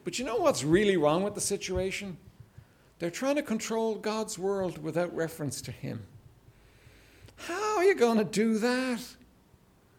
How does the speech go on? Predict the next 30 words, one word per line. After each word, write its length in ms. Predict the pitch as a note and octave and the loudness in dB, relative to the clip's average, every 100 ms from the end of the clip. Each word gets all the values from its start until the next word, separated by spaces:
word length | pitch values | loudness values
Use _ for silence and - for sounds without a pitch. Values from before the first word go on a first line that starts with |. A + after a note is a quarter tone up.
| _ _ _ _ _ | _ _ _ _ _
He 260 | - G4+ G#4 | 2 4 4
created 880 | - D4 D4 D4 D4 E4 D4 D4+ | 0 2 4 6 6 4 2 2
it. 460 | D4 C4 E3 A2+ - - _ - - _ _ _ - - | 4 2 2 -4 -12 -20 _ -20 -20 _ _ _ -16 -2
He 220 | D4+ D#4 | 0 2
sustains 1120 | - C#4+ C4 - - B3 C#4 D#4+ F4 E4+ A3 | 0 0 0 -2 -2 -2 -2 0 0 0 0
it. 260 | F#3 - - - - | 0 -2 -4 -18 -14
He's 300 | - D#4 B3 | -4 0 4
in 120 | C4+ | 4
charge 540 | A#3+ - B3 D4 D4+ A#3 | 4 0 0 2 2 2
and 140 | B3+ | 2
in 120 | B3+ | 2
control 600 | A#3+ A#3 G#3+ A#3+ C4+ D#4 | 2 0 0 0 0 4
of 120 | C#4+ B3 | 4 4
it. 140 | A#3+ | 0
And, 180 | B3 A#3 - - - | -2 -6 -10 -14 -6
and 100 | C4+ | -6
I, 260 | A3 C4 - | -2 -4 -2
I 120 | C4+ | 2
look 180 | C4+ C4+ | 2 2
at 80 | G#3 | 0
the 80 | |
decisions 500 | G3+ F#3+ - - A3+ | 0 0 -2 0 -2
people 300 | - G#3+ F#3+ | -2 -2 -2
make, 200 | F#3+ A#3 | -2 -2
and 120 | G3+ G3+ | -2 -4
I 100 | F#3+ | -2
am 220 | F#3 F3+ | 0 0
just 340 | E3 G3 - - | -2 -2 -4 -6
absolutely 960 | G3+ G#3 - A#2+ B2+ E3+ E3+ - D#3 D3+ - - _ _ _ _ _ _ _ _ _ _ _ _ - | -6 -4 -4 -6 -4 -6 -6 -8 -10 -12 -20 -20 _ _ _ _ _ _ _ _ _ _ _ _ -10
gobsmacked. 540 | G#3+ - B2+ F2+ - | -8 -6 -8 -8 -14